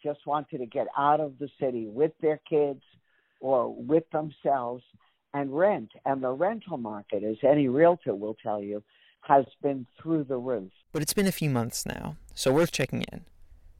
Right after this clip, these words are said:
Speaker 2: How are the transplants and summer residents and lucky renters doing out east? I called Hamburg to hear more about the Hamptons' twenty twenty experience. She's an experienced storyteller and observer of the social set around her.
Speaker 1: It's like, I don't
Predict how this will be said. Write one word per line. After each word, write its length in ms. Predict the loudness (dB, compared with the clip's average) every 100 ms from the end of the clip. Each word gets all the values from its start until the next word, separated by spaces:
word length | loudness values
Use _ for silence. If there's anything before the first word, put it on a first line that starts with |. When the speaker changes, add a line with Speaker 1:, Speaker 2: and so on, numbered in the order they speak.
| 2
Speaker 2:
How 160 | 4
are 80 | 4
the 80 | 2
transplants 680 | 0 -2 -2 -2 0 0
and 100 | -2
summer 280 | -2 0 2
residents 540 | 2 0 0 -2 -2 -4
and 120 | 0
lucky 260 | 0 2
renters 360 | 0 0 -4 -4
doing 340 | -2 -2 -2
out 140 | -4 -6
east? 400 | -8 -12 -14 -16 -20 -8
I 60 | -4
called 240 | 2 2 2
Hamburg 380 | 0 0 -2
to 80 | -4
hear 180 | -2 0
more 220 | 2 0
about 200 | -2 -6
the 60 | -6
Hamptons' 400 | -6 -6 -6 -10
twenty 260 | -6 -6 -4
twenty 300 | -4 -4 -6
experience. 800 | -8 -8 -6 -6 -8 -8 -8 -12 -20 -20 -20 -18
She's 220 | -4 0 2
an 80 |
experienced 520 | 0 0 0 0 0 -2
storyteller 680 | 0 0 -2 -2 0 2
and 160 | 0 -4
observer 400 | 0 2 4 2
of 100 | -2
the 60 | -4
social 340 | -4 -4 -4
set 260 | -2 -2 -2
around 380 | -4 -6 -8 -10
her. 200 | -10 -12 -20 -20 _ _ _
Speaker 1:
It's 140 | -18 -2
like, 180 | 0 0 -2
I 100 | -2
don't 240 | -2 -6